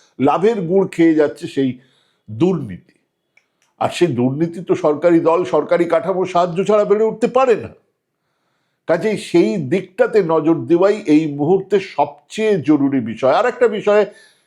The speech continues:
এই স্বাস্থ্য দপ্তরকে নজর দিতেই হবে, তা হলো সমন্বয়, কোঅর্ডিনেশন।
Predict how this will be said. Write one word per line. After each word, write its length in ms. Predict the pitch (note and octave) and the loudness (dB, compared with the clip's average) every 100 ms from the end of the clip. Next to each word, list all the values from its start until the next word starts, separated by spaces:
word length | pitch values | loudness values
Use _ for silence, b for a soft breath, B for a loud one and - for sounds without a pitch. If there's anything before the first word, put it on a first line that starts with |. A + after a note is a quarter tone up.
| - | -2
এই 120 | E3+ | 0
স্বাস্থ্য 360 | E3+ E3+ E3+ E3 | 0 -2 2 2
দপ্তরকে 420 | D#3+ D#3+ E3 E3 | 2 0 -2 -2
নজর 180 | C#3 D3 | 0 0
দিতেই 600 | C3 C3 A2+ B2 G3 F3+ | -2 -8 -8 -4 -2 0
হবে, 200 | C#3 F#3+ | 2 0
তা 140 | F#3+ | 0
হলো 200 | C3+ D#3+ | -2 -2
সমন্বয়, 520 | E3+ B2 A2+ G#2 F#2+ F#2+ | -2 -2 -4 -6 -8 -4
কোঅর্ডিনেশন। 640 | G3 G#3 E3 A2 - - | 0 0 0 -10 -14 -20